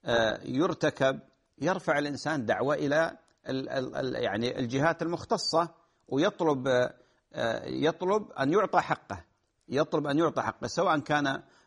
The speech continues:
مالياً أو مثلًا بدنياً أو شيء من هذا القبيل. لأن يا أخوي أبو صالح،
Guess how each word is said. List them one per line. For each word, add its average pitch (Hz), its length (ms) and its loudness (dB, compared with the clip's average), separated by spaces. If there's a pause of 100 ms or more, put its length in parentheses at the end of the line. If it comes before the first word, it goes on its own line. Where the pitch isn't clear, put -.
مالياً 143 680 2 (120)
أو 117 120 2
مثلًا 120 560 -4 (100)
بدنياً 139 840 2 (220)
أو 139 100 0
شيء 202 200 0
من 190 120 0
هذا 165 220 4
القبيل. 110 400 0 (420)
لأن 160 280 0
يا 208 180 6
أخوي 185 200 0
أبو 156 160 0
صالح، 104 460 2